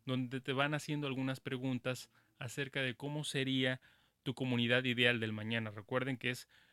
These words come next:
la comunidad prototipo del mañana. Entonces, eh, te preguntan en esa pantalla, ahí te, te puedes escoger el idioma en el que quieres, si lo quieres en inglés, si lo quieres en español, o incluso otros idiomas, y vas contestando,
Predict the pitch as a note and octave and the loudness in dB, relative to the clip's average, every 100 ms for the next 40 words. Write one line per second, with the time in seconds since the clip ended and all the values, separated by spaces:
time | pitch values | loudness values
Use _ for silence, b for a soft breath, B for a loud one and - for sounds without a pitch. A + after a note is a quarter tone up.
0 | b A#2+ - A2+ G#2+ A2 - A2+ A2 G#2+ | b -8 -6 -6 -4 -6 -6 -10 -10 -6
1 | B2+ G#2+ A2+ A2 A#2 F#3 D#3 A#2 C3+ C#3 | -6 -4 -6 -4 -2 0 0 0 -2 -4
2 | D3 - b b b b D3 C3+ B2+ B2 | -6 -10 b b b b 4 6 6 2
3 | _ _ - C#3 D3+ D#3+ D#3+ D#3 D3 D#3 | _ _ -8 -4 -2 0 0 0 0 -2
4 | D#3 D3+ D#3 D3 D3 - D3 D3 D3 - | -2 2 4 6 4 4 4 4 -2 -4
5 | D3 - - C3 C#3+ C#3 C#3 C#3 A#2+ B2+ | -6 -6 -6 -4 0 0 0 -2 -4 -2
6 | C#3+ C3+ C3 B2+ C3 B2+ A#2+ A#2+ D3 D3 | 2 2 4 4 4 2 0 0 2 2
7 | C3+ A2 - A2+ A#2 A2+ B2 D3+ D#3+ D3+ | 0 -6 -6 -8 -4 -2 0 0 0 -2
8 | A2+ G#2 A#2 A2 A2 G#2+ A#2+ D#3+ G3 C3 | -8 -8 -8 -6 -6 -4 -2 0 -2 -4
9 | A#2+ A#2 A#2 B2 - D#3 F#3 E3+ F3 - | -6 -8 -8 -10 -6 -2 -2 -2 -6 -10
10 | b b b b G3+ G3+ G3 F#3+ - F3 | b b b b -4 2 2 2 0 -2
11 | D#3 - F3+ E3 C3 C3+ | -2 0 2 2 0 -2